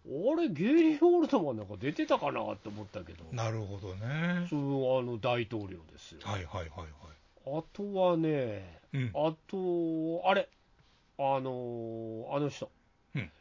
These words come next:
Speaker 1: ラミ・マレック。
Speaker 2: はいはい。
Speaker 1: あの、あの人、あの人ね。
Speaker 2: クイーンの人ね。
Speaker 1: あ、フレディ・マーキュリーね。
Speaker 2: の人ね。はい。
Speaker 1: うん、もう出てたけど、
Speaker 2: へえ。
Speaker 1: よくわかりませんと。
Speaker 2: せんと。
Speaker 1: <laughs>
Speaker 2: あー。
Speaker 1: あ、わかるんですよ。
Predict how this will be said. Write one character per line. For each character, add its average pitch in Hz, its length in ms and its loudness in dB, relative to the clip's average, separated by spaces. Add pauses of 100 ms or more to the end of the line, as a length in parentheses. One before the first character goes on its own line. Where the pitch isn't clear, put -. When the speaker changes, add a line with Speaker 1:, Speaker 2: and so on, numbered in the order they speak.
Speaker 1:
ラ 208 200 12
ミ・ 269 240 8
マ 240 160 12
レ 226 100 12
ッ - 140 4
ク。 - 200 -8 (720)
Speaker 2:
は 214 160 8
い 175 40 6
は 120 140 0
い。 92 120 -6 (200)
Speaker 1:
あ 170 140 4
の、 156 180 6
あ 151 60 2
の 156 100 2
人、 139 180 0
あ 127 60 0
の 131 60 -2
人 139 160 -4
ね。 285 180 -2 (460)
Speaker 2:
ク - 100 -6
イ 131 40 2
ー 151 80 4
ン 151 60 -2
の - 40 -8
人 - 120 -12
ね。 - 40 -4
Speaker 1:
あ、 - 20 0
フ 196 60 6
レ 202 120 8
デ 196 80 4
ィ・ 190 80 4
マ 185 120 12
ー 175 40 8
キ 156 100 0
ュ 120 40 2
リ 113 120 0
ー - 20 0
ね。 185 180 -2
Speaker 2:
の 120 120 -4
人 110 160 -6
ね。 185 180 0
は 104 140 -2
い。 85 100 -8
Speaker 1:
う 175 280 2
ん、 226 80 -2
も 320 320 6
う 151 160 -2
出 165 140 8
て 185 160 8
た 147 140 4
け 101 160 -6
ど、 123 380 2 (160)
Speaker 2:
へ 214 500 2 (180)
え。 170 40 -2
Speaker 1:
よ 170 100 6
く 131 160 -2
わ 107 100 0
か 107 160 -2
り 95 120 -4
ま 80 180 -12
せ 139 200 0
ん 151 60 2
と。 110 140 -10
Speaker 2:
せ 127 140 -2
ん 127 60 -2
と。 120 40 -2
Speaker 1:
<laughs> - 340 -4
Speaker 2:
あ - 380 -6
ー。 - 60 6
Speaker 1:
あ、 208 80 10
わ 277 120 12
か 330 120 12
る 349 100 10
ん 262 40 4
で 175 100 4
す - 100 -2
よ。 180 160 2